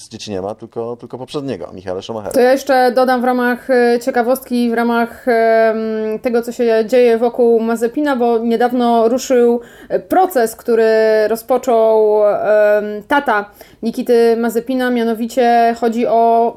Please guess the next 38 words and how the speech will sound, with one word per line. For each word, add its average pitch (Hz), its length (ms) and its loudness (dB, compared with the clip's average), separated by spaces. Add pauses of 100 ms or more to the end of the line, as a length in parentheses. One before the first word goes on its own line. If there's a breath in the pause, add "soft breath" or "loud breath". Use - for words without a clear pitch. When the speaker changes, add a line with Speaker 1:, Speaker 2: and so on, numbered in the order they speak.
Speaker 2:
procedurę, 254 460 -2
w 233 40 0
jakiej, 240 580 0
e, 226 440 2
Force 269 340 -4
India 254 320 2
została 233 400 0
przejęta 247 360 -4
przez, 240 340 -4
e, 233 200 2
Lorenza 233 440 2
Strolla. 254 340 2
Lorenz 226 320 0
Stroll 240 220 -2
wtedy, 220 380 0 (500 loud breath)
e, 220 280 2
w 214 40 -6
dwa 226 140 0
tysiące 233 320 -4
osiemnastym 233 480 -2
roku 226 640 2
w - 40 -20
trakcie 220 260 -6
wakacji 226 380 -2
zapłacił 226 680 0 (300 loud breath)
dziewięćdziesiąt 254 640 0 (240)
milionów 247 460 0
funtów, 254 600 0
e, 220 340 2
za 226 300 2
zespół, 240 600 0
a 294 280 2
Mazepin 285 480 0
twierdzi, 214 380 -2
że 254 240 0
jego 262 340 2
oferta 240 380 0
była 262 360 0